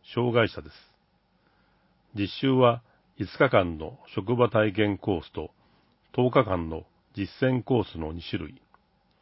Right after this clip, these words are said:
主な業務は、書類の封入、封管や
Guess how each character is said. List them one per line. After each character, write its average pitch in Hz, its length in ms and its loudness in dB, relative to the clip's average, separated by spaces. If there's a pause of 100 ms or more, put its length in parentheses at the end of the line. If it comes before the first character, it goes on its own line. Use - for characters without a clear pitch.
(300)
主 151 220 2
な 110 160 4
業 104 180 2
務 87 160 -4
は、 82 200 -4 (480)
書 110 200 -2
類 131 220 2
の 123 140 2
封 117 300 -2
入、 107 320 0 (100)
封 120 260 -2
管 113 240 2
や 107 200 -2